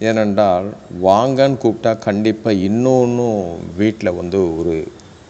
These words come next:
மரணம் ஏற்படும், அதனால கூப்பிட மாட்டாங்க. இந்த ரெண்டுத்துக்கும் பார்த்தீங்கன்னா நம்ம வந்து அது ஒரு உலக நம்பிக்கைன்னு சொல்லக்கூடாது. என்னன்னு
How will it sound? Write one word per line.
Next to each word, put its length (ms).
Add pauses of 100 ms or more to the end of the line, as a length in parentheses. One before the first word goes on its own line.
(400)
மரணம் 420
ஏற்படும், 500 (1700)
அதனால 400 (140)
கூப்பிட 280 (120)
மாட்டாங்க. 320 (840)
இந்த 160
ரெண்டுத்துக்கும் 800
பார்த்தீங்கன்னா 460 (220)
நம்ம 260
வந்து 200
அது 160 (100)
ஒரு 160 (1160)
உலக 340 (120)
நம்பிக்கைன்னு 560
சொல்லக்கூடாது. 500 (520)
என்னன்னு 260